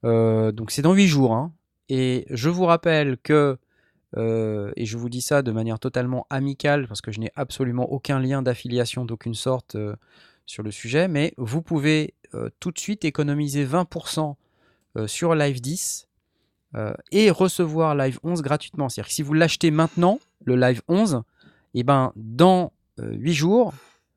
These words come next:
euh, vous avez Live onze directement dans votre compte et vous l'avez acheté à moins vingt pour cent. Voilà. Si vous attendez le vingt-trois février pour l'acheter, vous allez le, l'acheter à, euh, zéro pour cent de réduction, ce qui est quand même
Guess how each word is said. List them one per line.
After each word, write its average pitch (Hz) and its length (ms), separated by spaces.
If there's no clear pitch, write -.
euh, - 220
vous 160 220
avez 156 560
Live 127 400
onze 196 320
directement 147 520
dans 123 120
votre 117 260
compte 247 380
et 113 80
vous 107 160
l'avez 110 220
acheté 160 380
à 143 100
moins 127 180
vingt 135 160
pour - 160
cent. 110 220
Voilà. 117 300
Si - 160
vous 147 220
attendez 143 340
le 123 80
vingt-trois 147 400
février 143 480
pour 113 160
l'acheter, 185 400
vous 120 160
allez 117 220
le, 110 240
l'acheter 110 460
à, 143 280
euh, 90 420
zéro 180 360
pour 131 160
cent 202 100
de 185 60
réduction, 143 420
ce - 60
qui - 80
est - 20
quand 123 120
même 160 180